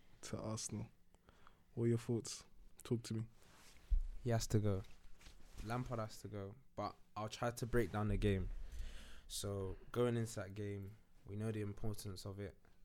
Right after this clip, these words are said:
Speaker 2: Would I say we underestimated Arsenal? It looked like it. Forget about if the players actually did. Did I feel like the players knew the occasion, the, the, ta-, the sort of derby it was? It didn't look like it on the pitch. There wasn't aggressive enough. Lacked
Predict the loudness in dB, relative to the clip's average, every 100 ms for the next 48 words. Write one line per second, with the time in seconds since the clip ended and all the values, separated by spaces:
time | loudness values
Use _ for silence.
0 | -20 -20 -20 -20 -20 -20 -16 -16 -16 -16
1 | -14 -8 -2 -2 0 -4 -2 2 2 4
2 | 2 0 -2 -2 -2 -2 -4 -4 -2 -2
3 | -2 -2 -2 -2 -4 -4 -4 -8 -4 0
4 | 0 0 -4 -6 -8 -10 -10 4 6 6
5 | 2 0 2 2 2 0 0 0 -2 0
6 | 2 2 2 -2 0 0 -2 0 -2 -2
7 | -6 -2 0 0 -4 -12 -16 -18 -18 -14
8 | -4 2 4 4 0 -2 -2 -2 -2 -4
9 | -6 -8 -10 -10 -14 -12 -12 -12 -6 0
10 | 2 2 2 2 2 0 0 -2 -8 -16
11 | -14 -8 -6 -6 -6 -4 -6 -6 -8 -8
12 | -4 -4 -4 -10 -16 0 2 2 -2 -2
13 | 0 0 -4 -2 -4 -2 -4 -2 -2 -4
14 | -6 -10 -10 -10 -10 -8 -6 -2 -2 -4